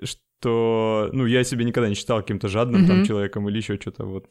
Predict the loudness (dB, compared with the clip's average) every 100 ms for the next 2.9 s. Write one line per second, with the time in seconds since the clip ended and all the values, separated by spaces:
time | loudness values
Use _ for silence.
0 | _ -10 -8 -8 -8 -8 -8 -6 -2 -2
1 | -2 -2 -4 -2 -2 0 0 -2 -4 -4
2 | -2 -2 -2 -4 -4 -2 0 0 -2